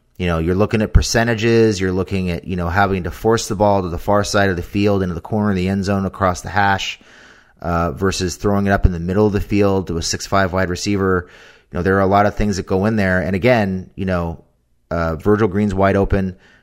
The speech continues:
There's a first down there probably if he catches it. Um, you know, you, you get not wanting to throw the ball to Virgil in that situation, but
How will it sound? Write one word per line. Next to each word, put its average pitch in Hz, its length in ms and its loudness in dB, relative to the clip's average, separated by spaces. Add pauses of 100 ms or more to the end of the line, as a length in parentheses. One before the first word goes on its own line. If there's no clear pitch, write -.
(120)
There's 92 160 0
a 85 40 -8
first 104 260 -2
down 98 220 2
there 95 120 0
probably 95 340 4
if 92 100 -2
he 90 60 -8
catches 95 360 -2
it. 98 260 -2 (480)
Um, 85 420 0 (260)
you 98 80 -2
know, 80 260 -6 (220)
you, 101 160 0
you 92 180 -8
get 117 260 2
not 98 200 -2
wanting 92 500 -2 (120)
to 90 100 -6
throw 92 180 0
the 87 60 0
ball 85 200 0
to 82 60 -4
Virgil 82 320 -2
in 80 60 -6
that 80 120 -6
situation, 80 600 -6
but 80 260 -6